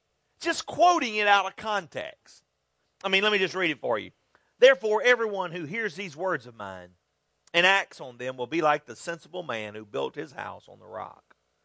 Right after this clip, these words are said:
The rains fell, the rivers rose, the winds blew, and it pounded the house. Yet it did not collapse, because its foundation was on the rock. But everyone who hears these words of mine and doesn't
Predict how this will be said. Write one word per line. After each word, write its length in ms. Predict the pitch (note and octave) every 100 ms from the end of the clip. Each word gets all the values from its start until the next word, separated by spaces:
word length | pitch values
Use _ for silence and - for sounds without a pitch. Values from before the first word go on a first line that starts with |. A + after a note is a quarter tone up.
| _ _ _ _
The 100 | D3
rains 400 | E3 E3+ F3 D#3
fell, 500 | - F3 F3+ G3+ A#3+ F3+
the 80 |
rivers 440 | C3 E3+ E3+ F3+ D3+
rose, 440 | F#3+ G#3+ A#3 A#3
the 100 | E3+
winds 400 | E3 G#3 A3+ A3+
blew, 420 | F#3 A#3+ B3+ C#4
and 120 | B3+ F3
it 180 | -
pounded 400 | - F#3+ D3 B2+
the 100 | C#3
house. 520 | C3 A#2 F#2+ - - _ _ _ _ _ _
Yet 240 | C3 D#3 C3
it 140 | G#2+
did 160 | A2+ A2+
not 280 | A2 A2+ - _ -
collapse, 680 | G#2 F2+ - _ _ _ _ _
because 260 | - B2+ G#2
its 160 | F#2+
foundation 640 | - G#2+ G#2 B2 A#2 - G#2
was 100 | F#2+
on 140 | G2 F#2
the 60 |
rock. 340 | F#2 F#2+ F2+ _ _ _ _ _ _ _ _ _ _ _ _ _ _ _ _ _ -
But 100 | B3+
everyone 440 | C#4 C4+ C4 B3+
who 140 | A#3+ A3+
hears 420 | G3 E4+ F4 F#3+
these 260 | A#3+ G#3
words 400 | D#3+ F#3+ E3+ C#3+
of 140 | B2+ A#2
mine 440 | A#2+ G#2 G2+ G2 G2 _ _ _ _ _ _ -
and 180 | C3+
doesn't 400 | B2 F3 E3 E3+